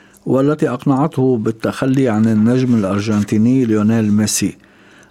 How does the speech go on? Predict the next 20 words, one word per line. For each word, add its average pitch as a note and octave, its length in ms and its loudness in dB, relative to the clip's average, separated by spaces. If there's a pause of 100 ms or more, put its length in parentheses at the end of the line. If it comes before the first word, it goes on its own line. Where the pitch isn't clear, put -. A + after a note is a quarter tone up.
(100)
وقال C3+ 360 -2
لابورتا C#3 720 0
في C3+ 200 -2
مؤتمر A2+ 560 0
صحفي A2 540 -2
أن B2 100 0
الوضع A#2 340 0
الاقتصادي G#2+ 680 -2
والمالي A2 600 2
للنادي B2+ 640 0
مقلق D3 540 -2
ومأساوي، A2 800 0 (600)
مشيراً C#3 460 0
إلى A2+ 320 0
أن A#2+ 280 0
ديون A#2 440 2 (100)
النادي B2+ 420 2
تفوق C3+ 640 -4
المليار A2+ 800 0
يورو، A2 380 0